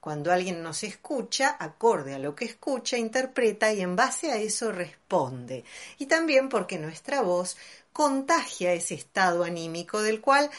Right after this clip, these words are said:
ya te hablé en otras oportunidades. Cuán importante es la forma en que nos manifestamos al hablar, aparte de aquello que queramos decir. Entonces,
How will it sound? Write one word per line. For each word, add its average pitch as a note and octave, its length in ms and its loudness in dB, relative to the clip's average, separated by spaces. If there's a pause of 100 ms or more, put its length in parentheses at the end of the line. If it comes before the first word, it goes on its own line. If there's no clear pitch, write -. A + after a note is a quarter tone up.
(180)
ya E4 200 2
te G#3 100 6
hablé E3+ 260 2
en F3+ 80 -2
otras E3 320 -4
oportunidades. D3 920 -6
Cuán C4+ 220 4
importante A3 760 0
es - 220 -4
la D#3+ 120 -10
forma C4+ 580 4
en E3 120 -4
que D3 140 -6
nos C3+ 160 -10
manifestamos D3 1040 0
al B2+ 100 -4
hablar, G3 560 4 (1040)
aparte B3+ 840 0 (180)
de F3+ 140 4
aquello E3 440 -2
que E3 120 -6
queramos D3 460 -2
decir. C3 420 -4 (920)
Entonces, A3+ 800 0